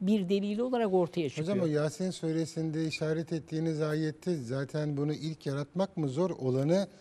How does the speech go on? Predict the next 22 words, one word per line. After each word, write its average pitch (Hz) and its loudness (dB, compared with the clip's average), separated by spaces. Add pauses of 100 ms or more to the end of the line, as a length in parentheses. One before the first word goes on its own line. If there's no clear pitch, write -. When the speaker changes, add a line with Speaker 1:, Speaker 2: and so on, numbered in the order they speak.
(260)
Speaker 1:
Evet. 202 4 (600)
Speaker 2:
Bu 160 2
Speaker 1:
فَلَا 208 12
Speaker 2:
ak-, 226 6
Speaker 1:
يَحْسُنْكَ 220 8
Speaker 2:
akıl. 208 4
Speaker 1:
قَوْلُهُمْ. 208 8
Oraya 202 10
yeniden 202 6
dönelim. 220 8
Speaker 2:
Hı 180 2
hı. - -10
Speaker 1:
"İnna 226 6
na'lemu 196 4
ma 175 6
yusirruna 202 4
ve 185 6
ma 175 6
yu'linun. 160 2 (260)
Evelem 269 6
yaral 247 4
insanu." 170 2